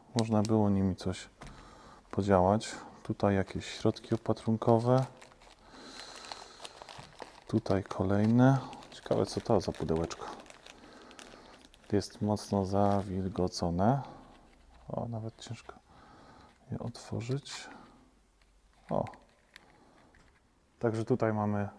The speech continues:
oryginalne niemieckie agrafki z pięknym rysunkiem. Co dalej? Dalej wygląda, że to są taka taśma z opatrunkami. Kreda. Tak to wygląda, kreda.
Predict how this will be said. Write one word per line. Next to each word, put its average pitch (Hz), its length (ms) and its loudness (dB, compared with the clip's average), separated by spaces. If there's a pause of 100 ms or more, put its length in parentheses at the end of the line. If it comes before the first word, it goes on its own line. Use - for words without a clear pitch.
(280)
oryginalne 104 560 0
niemieckie 98 460 -4
agrafki 98 480 2 (1600)
z - 200 -20
pięknym 98 540 -6
rysunkiem. 101 600 -2 (1200)
Co 131 120 6
dalej? - 320 4 (1200)
Dalej 113 380 6
wygląda, 110 480 4
że 104 120 -2
to 98 160 -4
są 98 200 -2
taka 98 240 -2
taśma 98 400 0
z 98 80 -10
opatrunkami. 104 920 0 (1800)
Kreda. 104 380 6 (760)
Tak - 220 -12
to - 120 -8
wygląda, 98 300 -4
kreda. 110 340 2